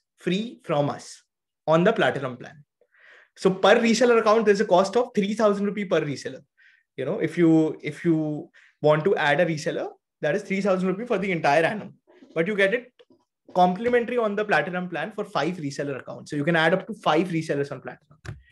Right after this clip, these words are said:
for free. That is as good as fifteen thousand rupee worth of value. So these are the different plans that I wanted to speak about. Now, for all the people on this session, I've got a very special offer for all of you. So we are offering a flat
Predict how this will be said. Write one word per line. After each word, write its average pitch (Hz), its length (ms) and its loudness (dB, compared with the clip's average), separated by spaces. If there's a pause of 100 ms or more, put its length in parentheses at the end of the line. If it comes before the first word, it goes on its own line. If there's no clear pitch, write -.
(220)
for 143 180 4
free. - 320 -10 (300)
That 151 160 4
is 175 100 6
as 165 220 4
good 165 120 4
as 175 120 4
fifteen 156 320 -4
thousand 143 280 2
rupee 131 200 -4
worth 123 200 0
of 123 120 -4
value. 120 240 -12 (560)
So 214 560 4 (840)
these 180 360 2
are 214 80 6
the 240 100 4
different 214 360 2
plans 185 260 4
that 196 100 2
I 196 60 6
wanted 170 320 0
to 190 80 -8
speak 175 260 -8
about. 160 360 0 (300)
Now, 165 100 2
for 233 160 2
all 226 220 4
the 285 80 -4
people 269 280 -4
on 247 120 0
this 247 140 -6
session, 196 460 -2 (360)
I've 180 160 0
got 220 120 2
a 233 60 0
very 214 200 2
special 233 380 -2
offer 196 300 -2
for 196 180 -6
all 165 160 0
of 180 120 -14
you. 196 200 -12
So 185 120 -12
we 190 100 0
are 196 80 0
offering 196 280 -4
a 277 180 -6
flat 208 340 -2